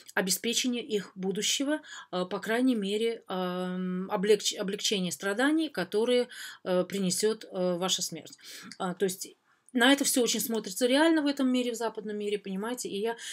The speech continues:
и у меня было интересное, э, мы все время, нам все время кажется, что смерть случается с другими, с кем-то.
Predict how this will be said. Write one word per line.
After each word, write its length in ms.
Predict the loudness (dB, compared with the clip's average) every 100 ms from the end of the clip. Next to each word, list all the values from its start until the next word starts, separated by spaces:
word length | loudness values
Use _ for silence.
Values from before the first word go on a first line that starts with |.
| -10 -4
и 60 | 2
у 40 |
меня 140 | 4 4
было 180 | 4
интересное, 640 | 2 2 0 0 -2 -6 -8 _ -8
э, 300 | -6 -4 -6 -8
мы 140 | -2 2
все 140 | 2
время, 200 | 2 0 -2 -10
нам 260 | -6 -4
все 120 | -2 0
время 180 | 0
кажется, 280 | 0 -2 -2
что 140 | -4 -4
смерть 260 | -4 -4 -4
случается 520 | -6 -4 -4 -4 -6
с 340 | -8 -8 -10 -6
другими, 400 | -6 -4 -6 -8
с 100 | -10
кем-то. 340 | -12 -12 -16